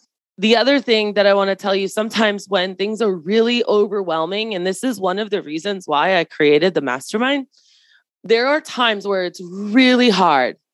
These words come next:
to figure stuff out because you are in the woods.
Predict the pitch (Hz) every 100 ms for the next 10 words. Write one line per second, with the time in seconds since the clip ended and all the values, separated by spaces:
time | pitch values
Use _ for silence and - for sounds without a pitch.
0 | _ _ _ _ _ _ - 226 - 208
1 | 202 208 202 - - - 175 170 160 117
2 | - 185 202 196 180 226 220 - 196 190
3 | 160 160 127 117 _ -